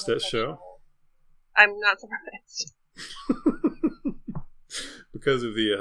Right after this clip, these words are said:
Speaker 2: uh, satanic witchcraft element.
Speaker 1: Yeah,
Speaker 2: So
Speaker 1: fair.
Speaker 2: I'm flying blind here. You got, you gotta walk me through. Uh, I mean, I know who she is, but, but
Speaker 1: Yeah.
Speaker 2: walk me through the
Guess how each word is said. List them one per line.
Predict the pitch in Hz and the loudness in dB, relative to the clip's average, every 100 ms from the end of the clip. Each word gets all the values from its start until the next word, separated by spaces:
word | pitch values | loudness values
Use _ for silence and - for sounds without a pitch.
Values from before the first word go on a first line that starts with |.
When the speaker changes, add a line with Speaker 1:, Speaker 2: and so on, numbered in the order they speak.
| 95 | -2
Speaker 2:
uh, | |
satanic | - 127 131 120 113 | -2 -4 -2 -2 -2
witchcraft | 110 - - 104 - | -4 -6 -2 -2 -2
element. | 98 92 101 - _ _ _ _ - - | -4 -6 -10 -14 _ _ _ _ -20 -16
Speaker 1:
Yeah, | - - | -14 -10
Speaker 2:
So | - 170 | 6 6
Speaker 1:
fair. | - 101 - - | 6 2 -8 -2
Speaker 2:
I'm | 147 185 | 2 2
flying | - 170 143 110 | 2 2 2 0
blind | 113 110 107 | 0 -2 0
here. | 95 | 2
You | 107 135 | 6 6
got, | 135 | 6
you | 131 | 4
gotta | 127 | 6
walk | 113 120 | 6 4
me | 110 | -2
through. | 104 110 104 98 95 _ - | -2 -2 0 -2 -6 _ -18
Uh, | 101 - | -12 -2
I | |
mean, | 139 | 2
I | 135 | 4
know | 120 | 2
who | 107 95 | 0 -2
she | - | -4
is, | 92 90 - | -4 -2 -4
but, | - 95 - - - | -2 -4 -6 -8 4
but | |
Speaker 1:
Yeah. | 151 - - | 4 4 2
Speaker 2:
walk | 131 151 | 0 2
me | 131 | -2
through | 131 123 101 | 0 -2 0
the | 101 92 | -2 -2